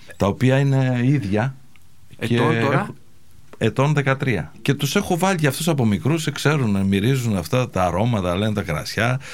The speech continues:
Speaker 1: έχουν μάθει πώς να γυρίζουν το ποτήρι, το κολονάτο, έχουν την πλάκα τους δηλαδή. Ε, και, εντάξει, είναι παιδιά τα οποία, ε, εγώ δεν πρόκειται να τους πω πώς ο πατέρας μου με οδήγησε εκεί πέρα. Απλώς τους δίνω ερεθίσματα.
Speaker 2: Άρα
Speaker 1: Και τους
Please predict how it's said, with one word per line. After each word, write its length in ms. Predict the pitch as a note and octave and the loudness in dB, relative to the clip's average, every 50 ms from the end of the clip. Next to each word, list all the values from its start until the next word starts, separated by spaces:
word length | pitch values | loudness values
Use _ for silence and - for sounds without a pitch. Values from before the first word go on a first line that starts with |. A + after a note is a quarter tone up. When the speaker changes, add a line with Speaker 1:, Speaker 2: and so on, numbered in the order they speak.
| - - | -10 -4
Speaker 1:
έχουν 220 | - - G#2+ A#2 A#2+ | 0 0 2 4 4
μάθει 220 | A#2 A#2+ A#2 - | 4 2 2 0
πώς 140 | - B2 A2+ | 0 0 2
να 80 | A#2 A#2 | 2 2
γυρίζουν 400 | G#2+ G#2 G2+ A2 G#2 G#2+ A#2 G#2 | 2 2 0 0 0 0 0 0
το 80 | G2 | -2
ποτήρι, 420 | E2+ - F#2 E2+ - - G2 G#2 G#2 | -2 -4 -4 -4 0 0 0 0 0
το 100 | F#2+ E2+ | -2 -4
κολονάτο, 640 | D2+ F2 E2+ E2 D#2+ D2+ E2+ G2 A2+ B2 B2+ B2 | -4 -2 -2 0 0 0 2 2 0 0 0 -2
έχουν 280 | A#2+ A#2 C3 C3 B2+ A#2 | -2 0 0 0 0 0
την 120 | - A#2 | -2 2
πλάκα 320 | A#2+ C#3 C#3 C#3 C#3 G#2+ | 2 4 4 2 2 -2
τους 180 | F#2+ - E2 D#2+ | -4 -4 -6 -6
δηλαδή. 200 | C2 A#1+ D#2 - - - C#3 D3 - C#3 C#3 C#3+ C3 A#2 G#2+ G2+ - - - - - - - - | -6 -6 -6 -8 -8 -10 -10 -10 -8 -8 -8 -8 -8 -8 -10 -12 -14 -16 -20 -20 -20 -18 -18 -6
Ε, 180 | - C#3+ C3 A#2 | 0 2 2 2
και, 500 | - - - F#3 G3 G3 G3 G3 G3 G3 F#3+ F#3+ F#3 F3+ F3 F3 - - - - - | 0 -2 -4 -2 0 0 0 0 0 0 0 0 -2 -2 -6 -8 -12 -16 -20 -16 -10
εντάξει, 420 | - - G#3 D#3 - - - - - | -6 -4 -2 -2 -2 -4 -4 -2 0
είναι 140 | G3 E3 | 0 0
παιδιά 380 | C3+ - C3 B2 C3+ F#3 G3+ G#3 | 0 0 0 0 0 0 -2 -2
τα 100 | G#3 G3 | -2 -4
οποία, 500 | F#3 F#3 - G#3 G#3 G#3 G3+ G3+ G3+ - - - | -4 -4 -4 -4 -2 -2 -2 -2 -4 -6 -8 -8
ε, 100 | - - C#3+ C#3 C3+ - - - - - | -4 -2 -2 -2 -2 -4 -10 -12 -4 -2
εγώ 260 | A#2+ A#2+ A#2 C3 C#3 | 0 2 2 2 2
δεν 100 | D3 D#3 | 2 2
πρόκειται 260 | C#3 E3 E3 D3+ D#3 | 2 0 0 0 0
να 60 | D#3+ D3 | 0 0
τους 140 | - - | -2 -2
πω 140 | - G#2 G#2 | -2 -2 -2
πώς 180 | - G#2 G2 - | 0 -2 -4 -2
ο 40 | G2 | 0
πατέρας 420 | - G2 - - G2 G2 F#2+ F#2 | 0 0 0 0 0 0 0 0
μου 100 | F#2 F#2+ G2 | 0 2 2
με 60 | G2+ | 2
οδήγησε 520 | G2+ G2 F2+ F#2 G#2 G#2 F#2 F#2 - - F2+ | 2 2 0 0 0 0 0 -2 -4 -4 -4
εκεί 160 | D#2+ D#2+ D#2+ | -4 -4 -4
πέρα. 340 | D#2+ F2 F2 E2+ F2 F#2 F#2+ - - - - - - - - - - | -2 -2 0 0 0 -2 -6 -8 -12 -20 -20 -20 -20 -20 -20 -10 -4
Απλώς 340 | - G#2+ G#2 - B2+ C#3 C3+ | -2 -2 0 2 0 0 0
τους 140 | D3 C3+ G#2+ | 0 -2 0
δίνω 220 | A#2+ D3 D3 D3+ | 0 0 2 2
ερεθίσματα. 640 | C#3+ C3+ C3+ B2+ - C#3+ C3+ A#2 F#2 D#2+ D2+ - - - | 2 0 0 -2 -2 -4 -4 -2 -2 -4 -4 -4 -2 0
Speaker 2:
Άρα 120 | B2 C3 | 2 2
Speaker 1:
Και 60 | B2 D3+ | 2 4
τους 100 | D3 B2+ | 4 2